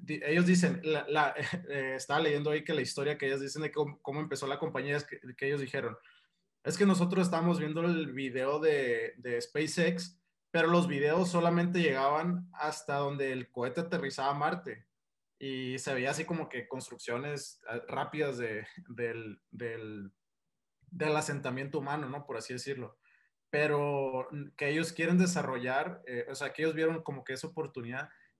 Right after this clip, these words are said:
y que ellos quieren desarrollar que la ciudad que esté en Marte, eh, sea totalmente sostenible y que pueda, eh, que pueda, pues, convivir hasta un millón de personas en esa ciudad. Es una ciudad como de un millón de personas lo que están planeando, ¿no?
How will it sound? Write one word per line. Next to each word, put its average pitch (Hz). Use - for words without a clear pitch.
y 127
que 135
ellos 143
quieren 151
desarrollar 135
que 117
la 143
ciudad 135
que 170
esté 170
en 151
Marte, 147
eh, 120
sea 143
totalmente 131
sostenible 131
y 151
que 127
pueda, 117
eh, 120
que 127
pueda, 131
pues, -
convivir 143
hasta 123
un 147
millón 156
de 170
personas 135
en 120
esa 123
ciudad. 123
Es 117
una 135
ciudad 117
como 127
de 120
un 123
millón 131
de 135
personas 110
lo 123
que -
están 110
planeando, 104
¿no? 117